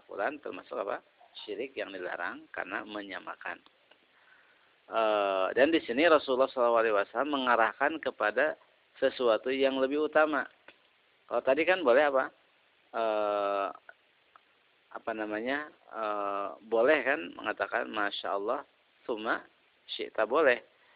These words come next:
Tapi yang lebih utamanya adalah "Ma syaa Allah wahda." Di atas kehendak Allah saja.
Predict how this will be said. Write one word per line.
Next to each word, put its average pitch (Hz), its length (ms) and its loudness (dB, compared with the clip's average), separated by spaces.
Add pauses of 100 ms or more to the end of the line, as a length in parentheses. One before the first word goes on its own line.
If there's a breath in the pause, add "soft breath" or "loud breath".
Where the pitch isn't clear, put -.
(120)
Tapi 123 240 2
yang 160 160 6
lebih 147 320 4
utamanya 104 560 0
adalah 135 180 -2
"Ma 113 220 -4
syaa 85 240 -6
Allah 90 320 -6 (320)
wahda." 98 360 -12 (1080)
Di 110 100 -6
atas 113 300 -2
kehendak 107 400 -4
Allah 92 240 0 (560)
saja. 87 240 -6